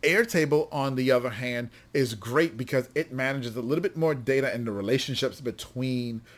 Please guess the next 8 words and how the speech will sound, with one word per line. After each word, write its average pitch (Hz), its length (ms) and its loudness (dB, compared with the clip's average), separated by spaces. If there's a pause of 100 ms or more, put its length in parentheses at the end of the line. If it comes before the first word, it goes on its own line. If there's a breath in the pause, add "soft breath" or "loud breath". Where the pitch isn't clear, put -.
(340 loud breath)
data, 98 380 -2 (380 soft breath)
okay? 92 340 -4 (300 soft breath)
Um, 101 320 0
so 107 320 0
there 107 180 2
are 101 60 0
specific 135 560 -4
tasks 123 640 0